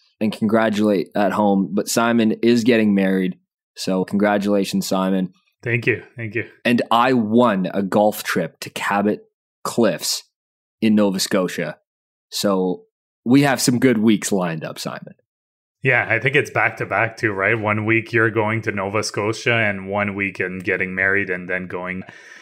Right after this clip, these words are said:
Speaker 2: for honeymoon in, uh, Quebec City. So yeah, we're gonna have to put, uh, double effort before then, so we still have some content while we're away.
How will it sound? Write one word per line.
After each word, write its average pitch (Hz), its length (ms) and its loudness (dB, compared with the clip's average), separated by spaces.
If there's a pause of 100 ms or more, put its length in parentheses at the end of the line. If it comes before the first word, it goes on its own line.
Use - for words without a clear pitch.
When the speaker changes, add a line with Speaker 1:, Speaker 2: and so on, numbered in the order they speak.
(140)
Speaker 2:
for 131 160 0
honeymoon 120 640 2
in, 104 220 2
uh, 101 200 2
Quebec 104 340 0
City. 135 380 -4
So 98 640 -4
yeah, 101 300 0
we're 90 140 -10
gonna 95 380 -6 (160)
have 101 260 -4
to 92 300 -2 (480)
put, - 320 -2
uh, 104 180 2 (260)
double 147 300 4
effort 143 400 4
before 127 380 2
then, 127 200 2
so 117 180 0
we 104 120 -2
still 107 200 -2
have 104 160 0
some 92 160 -10
content 92 460 -4
while 87 220 -4
we're 85 120 -8
away. 82 280 -10